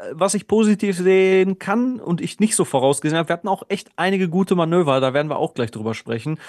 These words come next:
Also von daher, ja, eine sechs von zehn, ähm, das ist schon eine Note, wo ich auch sagen würde, ich, ich würde jetzt sogar tatsächlich zu einer sieben gehen, ähm, weil eben so viel passiert ist und wir heute dann doch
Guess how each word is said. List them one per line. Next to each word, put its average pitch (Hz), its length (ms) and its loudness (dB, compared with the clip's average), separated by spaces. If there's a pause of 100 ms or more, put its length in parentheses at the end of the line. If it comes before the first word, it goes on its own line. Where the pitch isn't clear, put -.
(280)
Also 139 180 0
von 151 160 0
daher, 170 400 2
ja, 170 140 2
eine 160 160 0
sechs 185 280 -4 (100)
von 170 260 -2
zehn, 208 500 2
ähm, 202 480 4
das 165 240 0
ist 190 140 0
schon 190 180 0
eine 185 160 2
Note, 180 400 2
wo 170 80 4
ich 170 140 2
auch 175 140 0
sagen 165 260 0
würde, 165 240 4
ich, 165 180 -2
ich 185 120 0 (160)
würde 214 160 4
jetzt 196 100 0
sogar 190 220 2
tatsächlich 185 500 -2
zu - 100 -2
einer 143 200 2
sieben 185 340 2
gehen, 247 380 2 (520)
ähm, 151 460 0
weil 156 180 2
eben 160 280 0
so 175 160 2
viel 170 160 0
passiert 165 340 -2
ist 156 140 0
und 147 180 -2
wir 147 140 4
heute 170 240 2
dann 151 160 0
doch 202 280 -2